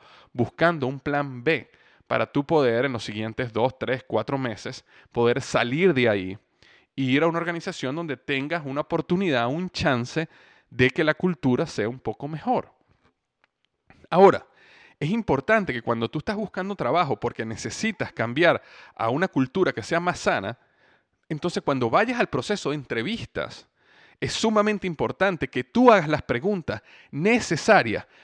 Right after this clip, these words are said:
para detectar si la cultura organizacional en esta nueva empresa es sana o no es sana, si existen comportamientos tóxicos. Muchas veces las personas van a entrevistas de trabajo y las entrevistas de trabajo es simplemente, básicamente una vía. Es decir,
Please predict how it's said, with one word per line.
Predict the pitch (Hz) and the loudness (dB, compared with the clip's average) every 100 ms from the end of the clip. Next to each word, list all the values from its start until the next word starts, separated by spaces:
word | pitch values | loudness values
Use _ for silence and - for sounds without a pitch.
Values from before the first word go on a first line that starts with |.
| - | 0
para | - 147 | 4 6
detectar | 139 147 - 208 170 | 4 2 0 2 2
si | - | 0
la | 110 | -4
cultura | - 135 131 180 208 202 | 2 0 2 2 4 2
organizacional | 160 127 117 123 - 151 127 | 0 -6 -6 -6 -2 -2 -2
en | |
esta | 127 160 | -6 -8
nueva | 147 160 | -6 -6
empresa | 151 170 165 - 92 | -4 -4 -4 -4 -6
es | 110 | -8
sana | - 143 147 156 - _ _ | -4 -2 -2 -6 -12 _ _
o | 113 | -8
no | 110 | -6
es | 107 | -8
sana, | - - - - - _ | -12 -16 -16 -20 -20 _
si | - 143 | -4 -2
existen | - 165 160 160 | 0 -4 -2 -6
comportamientos | 147 123 113 104 104 120 - | -4 -4 -4 -8 -6 -8 -8
tóxicos. | 104 - 123 | -10 -4 -2
Muchas | 214 277 | 0 0
veces | 285 302 | 2 0
las | 247 | 0
personas | 143 127 220 131 101 - - - _ | 0 2 0 0 -6 -12 -20 -20 _
van | 127 147 190 | 4 4 4
a | |
entrevistas | 220 180 147 143 196 | -2 0 0 -2 -4
de | 190 | 0
trabajo | 147 185 147 78 - _ _ _ - _ | 4 4 4 -4 -12 _ _ _ -20 _
y | 147 | 0
las | 156 170 | 2 0
entrevistas | 170 151 165 226 | -2 -2 -2 -4
de | |
trabajo | 208 208 202 170 - | 0 2 4 2 0
es | 151 - | -6 -6
simplemente, | 208 190 196 190 180 135 - | -6 -2 -2 -2 -2 -4 0
básicamente | 156 190 175 160 185 | 0 0 -4 -4 -4
una | 165 175 160 | -2 0 0
vía. | 120 92 | -2 -4
Es | 135 | -6
decir, | 156 120 | -8 -10